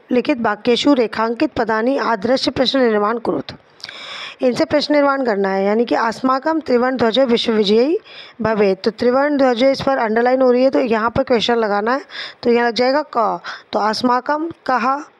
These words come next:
विश्व विजयी भवेत्?" "सर्वधम प्रमादम वयम न कुर्मात।"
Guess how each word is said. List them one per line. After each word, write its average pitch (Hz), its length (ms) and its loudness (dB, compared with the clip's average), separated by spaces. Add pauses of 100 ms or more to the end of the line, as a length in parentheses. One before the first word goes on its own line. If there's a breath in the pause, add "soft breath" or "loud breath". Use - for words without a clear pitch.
(160)
विश्व 262 280 2
विजयी 247 500 2 (340)
भवेत्?" 196 440 0 (720 loud breath)
"सर्वधम 294 440 0
प्रमादम 254 580 0 (300)
वयम 247 400 2
न 262 40 2
कुर्मात।" 196 500 -2